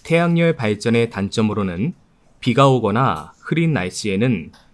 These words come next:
태양열의 효율이 떨어지거나 작동을 하지 못하는 경우가 발생한다는 것입니다. 또한 태양열 발전 설비 면적에 비해서 얻을 수 있는 전기의 양이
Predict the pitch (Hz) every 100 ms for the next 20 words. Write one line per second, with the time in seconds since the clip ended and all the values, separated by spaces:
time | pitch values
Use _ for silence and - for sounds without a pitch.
0 | _ - 160 170 165 156 151 151 143 147
1 | 139 131 135 135 131 110 110 85 87 160
2 | _ _ _ - 113 110 156 151 147 143
3 | 139 127 98 120 117 113 104 98 117 143
4 | - 98 95 - 139 139 123 113 98 -
5 | 87 87 78 - _ _ - _ _ _
6 | _ - 107 135 110 76 - _ _ _
7 | _ - 165 170 165 165 156 113 98 120
8 | 123 120 131 123 127 98 98 101 101 95
9 | 98 92 123 101 76 _ _ _ - 101
10 | 104 131 139 147 135 135 135 135 101 101
11 | 110 110 95 90 85 87 147